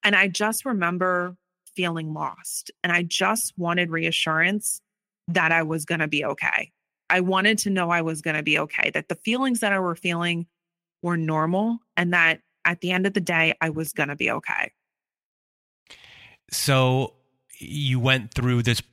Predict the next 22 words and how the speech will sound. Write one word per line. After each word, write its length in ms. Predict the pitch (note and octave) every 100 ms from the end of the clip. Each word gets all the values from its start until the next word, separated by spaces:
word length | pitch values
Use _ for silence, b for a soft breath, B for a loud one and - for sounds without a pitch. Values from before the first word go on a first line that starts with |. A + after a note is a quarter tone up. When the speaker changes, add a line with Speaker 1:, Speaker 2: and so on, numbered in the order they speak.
| _
Speaker 2:
first 260 | B2+ B2 -
process 540 | - A2+ A2 A#2+ G#2
of 140 | A2+ -
court 340 | - A2+ A2
with 160 | A#2+ G#2
the 80 | A2
criminal 480 | - B2 B2+ A#2+
case. 560 | G#2+ - G2+ F#2+ - - - B B B B
Uh, 220 | G2+ F#2 B2+
did 240 | B2 A#2+
you 60 | A#2
have 240 | B2 A#2+
to 100 | -
go 140 | B2 A#2+
to 80 |
court 440 | A#2 - A2 A#2+ B2
when 220 | B2+ A2+
it 140 | A2+
came 340 | - A#2+ A2+ A2+
to 720 | - A#2+ A2 A2 G#2+ G#2+ A#2
divorce? 880 | C#3 A2+ B2+ G#2 G#2+ A2+ C#3+ - - -
And 640 | A2 G#2+ G#2+ G#2 G#2 G2+